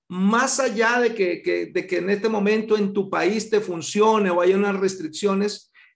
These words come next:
en el poder de decisión, de mostrarle a una persona la diferencia, en mostrarle, "Mira, tienes una aplicación, siempre has querido tener una tienda, ahora tienes el apalancamiento, la aplicación, la tecnología, las plataformas de, de pago,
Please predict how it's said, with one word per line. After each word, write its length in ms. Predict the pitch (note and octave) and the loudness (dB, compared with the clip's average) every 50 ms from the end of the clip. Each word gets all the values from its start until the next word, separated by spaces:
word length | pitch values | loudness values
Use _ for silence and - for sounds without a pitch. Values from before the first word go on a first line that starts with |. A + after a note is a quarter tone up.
| _ - | _ -2
en 180 | G3 G3 G3 G3 | 0 2 4 4
el 160 | F#3+ F#3+ F#3+ | 2 2 2
poder 400 | - G3 F#3+ G3 G#3 A3 A3 - | 2 2 4 4 4 2 2 2
de 100 | B3+ B3 A#3+ | 2 4 4
decisión, 500 | G#3+ - - G3+ G3 - A3+ A3 G#3 F#3+ | 4 2 2 -2 -2 -2 0 0 0 0
de 80 | F#3 | -2
mostrarle 460 | F3+ F3+ F3 F3 - G3+ G#3 G#3 A3+ | -2 -2 -4 -4 -2 0 2 2 2
a 60 | A3+ A3+ | 2 2
una 180 | A#3 A#3 A3+ | 0 -2 -2
persona 340 | G#3+ F#3 - G#3 G#3 A3 A3 | -2 -4 -2 -2 0 2 4
la 240 | G#3+ G#3+ G3+ F#3+ F#3 | 4 4 4 4 4
diferencia, 760 | F3+ F3+ - - E3 E3+ G3 A3 G#3+ F#3+ D#3 - - D3 D3 | 2 0 0 -2 -2 0 2 2 2 0 -2 -2 -6 -6 -6
en 80 | D3+ D#3+ | -6 -8
mostrarle, 360 | D#3 D3+ - G3 F#3+ G3 G3 | -10 -6 -2 0 0 2 2
"Mira, 460 | F#3+ G#3 G3+ F#3 C3 - - - _ _ - | 2 2 2 0 0 -2 -6 -14 _ _ -2
tienes 240 | - G#3+ A#3 A3+ G#3+ | 0 0 0 2 0
una 140 | A3+ A#3+ A3+ | 0 0 0
aplicación, 640 | - F#3+ - - E3 - - G3 G3+ G#3+ G3 E3+ | -2 -2 -2 -2 -4 -4 -2 -2 0 0 0 -2
siempre 340 | - - G#3+ A3+ A3 A3+ A#3 | -4 -2 -2 -2 -2 -2 -4
has 80 | A3 A3 | -4 -4
querido 360 | - A3 G#3 A3+ A3+ G#3+ G#3 | -2 -2 0 2 2 2 2
tener 260 | G#3+ F#3+ F#3 F#3 F#3 G3 | 2 0 -2 0 0 0
una 260 | G3+ G3+ F#3+ F#3+ F#3+ | 0 0 -2 -4 -4
tienda, 600 | G#3+ G#3+ G#3+ G#3 F#3+ F3 D3+ C#3 C3+ - - - _ _ - | -2 -2 0 0 0 0 -2 -2 -4 -4 -8 -20 _ _ -2
ahora 380 | E3+ F3+ F#3 G3 G#3 G#3+ G#3 G#3+ | 0 2 2 2 2 0 0 0
tienes 220 | G#3+ G#3 G#3+ F#3 G3+ | 0 0 0 0 0
el 80 | F#3+ | -2
apalancamiento, 920 | F#3 F3+ F3+ F3+ F3 E3+ E3+ D#3+ - E3+ E3+ F3+ G3 G#3+ G#3+ G3 G3 G3 F3 | -2 -2 -2 -2 -2 -2 -2 -4 -6 -6 -2 0 0 0 0 0 -2 0 0
la 100 | E3+ E3 | 0 -2
aplicación, 600 | D#3+ - E3+ D#3 - E3+ D#3 - G3 G3+ G3+ G3+ | -2 -4 -6 -4 -4 -4 -4 -2 -2 -2 0 0
la 140 | F#3 F3 - | -2 -2 -4
tecnología, 640 | F3 E3+ E3+ E3+ E3 D#3 D3+ D#3 G#3+ A3 A3 G#3 | -6 -6 -4 -4 -2 -2 -2 -4 -2 0 0 0
las 140 | F#3 D#3+ D3+ | 0 -2 -4
plataformas 680 | - E3 D#3+ - D#3+ D3 - F#3+ G3 F#3+ F#3+ G3 F#3+ F#3+ | -6 -8 -6 -6 -8 -8 -4 -2 -2 0 2 0 0 0
de, 280 | E3+ D#3+ D#3 C#3 C3 B2+ - - _ _ _ - | 0 -2 -2 -2 -4 -8 -14 -20 _ _ _ -8
de 140 | D#3 F3 F#3 | -4 -2 -2
pago, 680 | F#3 - - G#3+ A3 A#3 A3 F#3+ G3 F3 D#3 - - | -2 0 0 2 2 2 2 2 0 0 0 -2 -6